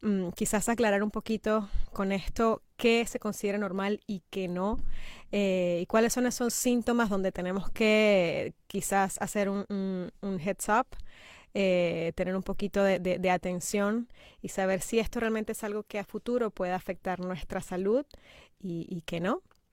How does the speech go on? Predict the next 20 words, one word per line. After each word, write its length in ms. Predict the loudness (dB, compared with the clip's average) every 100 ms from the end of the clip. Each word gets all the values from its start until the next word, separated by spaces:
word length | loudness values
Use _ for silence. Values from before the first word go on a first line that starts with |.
| _ _ _ _ _ _ -14 -14 -20 _ _ _ _ _ -12
Hola, 420 | -4 0 0 0
por 140 | -4
aquí 160 | -10 -12
saludando 420 | -8 -6 -4 -4
a 20 | -6
las 100 | -6
que 80 |
van 140 | -6 -6
entrando. 640 | -4 -2 0 0 0 -2 -6 -18 -20
Estoy 220 | -12 -10
transmitiendo 1000 | -8 -8 -8 -6 -6 -2 0 2 2 -2
al 140 | -4 -4
mismo 200 | -2 -2
tiempo 520 | -2 -2 0 0 0
en, 220 | -2 -6 -6
en 140 | -8
la 80 | -8
fanpage 580 | -4 -4 -2 -2 -4 -4
de 100 | -8
Facebook 580 | -2 0 0 -2 -4